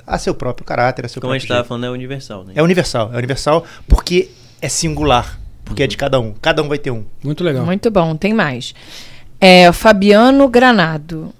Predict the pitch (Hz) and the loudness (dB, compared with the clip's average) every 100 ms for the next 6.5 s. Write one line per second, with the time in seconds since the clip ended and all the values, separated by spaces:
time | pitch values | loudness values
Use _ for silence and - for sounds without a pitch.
0 | _ - 190 233 220 - 269 302 220 196 | _ -4 0 0 0 0 0 0 0 -2
1 | 175 196 214 202 - - 185 185 - 208 | 4 6 6 0 -4 -2 -2 -2 -2 2
2 | 190 185 175 196 - - 180 - - - | 6 8 8 4 -2 -6 -6 -6 -10 -14
3 | - - _ - - 226 185 165 196 208 | -16 -20 _ -6 -2 0 0 0 -2 -2
4 | 190 180 185 185 175 190 220 - 180 170 | -2 0 0 2 4 4 2 -4 -4 -4
5 | - - 160 180 185 - - - - - | -6 -2 0 0 -2 -6 -16 -20 -20 -20
6 | - - - 202 | -20 -14 -2 2